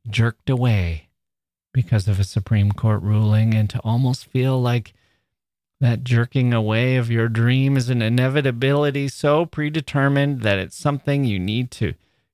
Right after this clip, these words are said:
consider and plan for and plan against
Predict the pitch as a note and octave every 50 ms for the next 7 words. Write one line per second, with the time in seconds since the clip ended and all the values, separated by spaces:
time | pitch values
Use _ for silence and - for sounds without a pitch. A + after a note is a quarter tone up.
0 | _ _ - - A#2+ E2+ D2+ - - - C3 C3 B2+ C3 C3+ C3 A#2+ G2 - D2+
1 | E2+ - - G#2 G#2 G#2+ G#2+ A#2 A2+ A2 - - A2+ A2 A2+ A2 A2 A2 G#2+ G2+
2 | - _ _ _ _ _ _ _ _ _ _ _ - D2 F2 F2 - - A2+ G#2+
3 | G#2+ A2 G#2 G2+ F#2+ F2+ G2+ G2 G#2 G#2+ G#2+ G#2 - - - - -